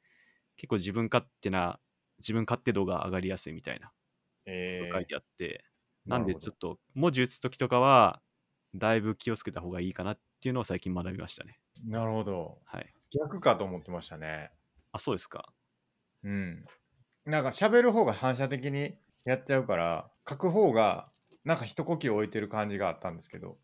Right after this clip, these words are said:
Speaker 1: うん。
Speaker 2: 書いて送信するっていう、そう、送信するまでに一回読み直したりするじゃないですか、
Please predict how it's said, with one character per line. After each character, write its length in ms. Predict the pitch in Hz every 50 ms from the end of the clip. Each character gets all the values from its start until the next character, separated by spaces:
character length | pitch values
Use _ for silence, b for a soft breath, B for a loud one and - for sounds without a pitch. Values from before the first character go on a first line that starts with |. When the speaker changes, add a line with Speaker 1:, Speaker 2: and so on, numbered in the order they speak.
| _ _
Speaker 1:
う 40 | -
ん。 40 | 101 - _ _ _ _ - -
Speaker 2:
書 100 | - 151
い 60 | 156
て 120 | 151 160 147
送 240 | - - 175 180 170
信 240 | 170 180 175 160
す 120 | 139 139 156
る 100 | 147 151
っ 20 |
て 240 | 147 143 - - 101
い 100 | 95 92
う、 60 | 87
そ 160 | - - 135
う、 20 | 127
送 240 | - - 180 185 175
信 180 | 160 175 170
す 120 | 160 165 156
る 100 | 156 143
ま 140 | 131 -
で 80 | 98 90
に 100 | 90 101
一 100 | 113 -
回 140 | - 139 107
読 100 | 92 90
み 120 | 92 98
直 180 | 107 117 107 92
し 60 | -
た 80 | - 87
り 60 | 80
す 100 | - 92
る 80 | 90
じ 40 | 82
ゃ 40 | 87
な 60 | 92
い 20 | 90
で 60 | -
す 60 | _
か、 180 | _ - -